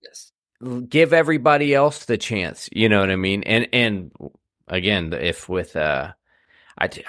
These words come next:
Speaker 2: <sighs> it's just gonna be awesome. I wanna see, like, the classic battle instead of Iowa, Wisconsin for the East Trophy. I w-, I am intrigued, like, the classic battle of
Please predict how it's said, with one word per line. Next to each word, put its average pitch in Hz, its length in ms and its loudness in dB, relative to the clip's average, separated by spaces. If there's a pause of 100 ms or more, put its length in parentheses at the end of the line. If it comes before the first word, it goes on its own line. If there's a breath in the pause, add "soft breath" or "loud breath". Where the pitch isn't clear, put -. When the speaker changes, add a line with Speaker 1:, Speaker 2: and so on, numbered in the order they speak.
(160)
Speaker 2:
<sighs> - 180 -12
it's - 120 -16
just - 120 -12
gonna 92 160 -4
be 82 140 -4
awesome. 78 420 -2
I 110 140 2
wanna 143 240 4
see, 131 240 -6
like, - 320 -6 (1120 soft breath)
the 98 80 -2
classic 123 640 0
battle 117 400 4
instead 107 320 0
of 92 80 0
Iowa, 107 400 2
Wisconsin 104 720 -2
for 98 180 -6
the 92 140 0
East 101 400 -4
Trophy. 92 600 -2
I 92 120 2
w-, 107 320 0
I 123 80 4
am 151 240 4
intrigued, 82 500 -4
like, 69 340 -6
the - 120 -16
classic 82 500 -2
battle 85 320 2
of 80 100 -6